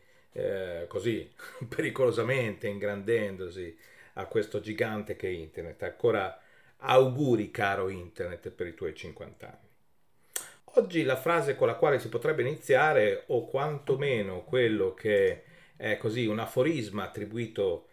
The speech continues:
a, a il pensatore greco Eraclito, ci ricorda che l'unica costante è il cambiamento. Quest'idea maturata appunto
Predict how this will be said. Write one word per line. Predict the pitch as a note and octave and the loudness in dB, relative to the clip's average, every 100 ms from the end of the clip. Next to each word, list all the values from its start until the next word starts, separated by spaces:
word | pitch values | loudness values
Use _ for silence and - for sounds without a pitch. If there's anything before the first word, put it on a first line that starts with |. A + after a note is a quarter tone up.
| _ _ | _ _
a, | - A2 G#2+ F#2+ F#2 - _ _ _ | -6 -2 0 -2 -6 -14 _ _ _
a | - - A1 - | -16 -14 -12 -14
il | - | -8
pensatore | - G#2+ - C#3+ A#2+ G#2+ F#2+ F#2+ | -4 -4 0 4 4 4 0 0
greco | B2+ B2 - | 2 2 2
Eraclito, | G#2+ C3 E3+ - A2 - E2+ E2+ - _ - | 2 2 0 -2 -10 -8 -8 -8 -10 _ -14
ci | - | -10
ricorda | B2 F#3 E3+ B2 | -4 -2 0 -2
che | - A2 G2 | 2 2 2
l'unica | - E3+ F#3 - | 0 0 0 -2
costante | - - - D3 F3 E3+ D#3 C3+ - | -2 -4 -4 -4 -4 -2 0 0 2
è | C3 | 6
il | A#2+ A#2 G#2+ | 8 6 -2
cambiamento. | - A#2+ A2 G#2+ F#2 D2+ C#2 - _ _ _ _ _ - - | -2 -2 0 -4 -6 -10 -16 -20 _ _ _ _ _ -10 -4
Quest'idea | C#3+ C3 C#3 D#3 | -4 -2 0 0
maturata | C3 C3 C3 B2+ A#2+ G#2 F#2+ - - | 0 0 0 2 0 0 -2 -10 -18
appunto | - - G#3 C3+ G#2 F#2 F2 | -14 -6 -4 0 0 0 -2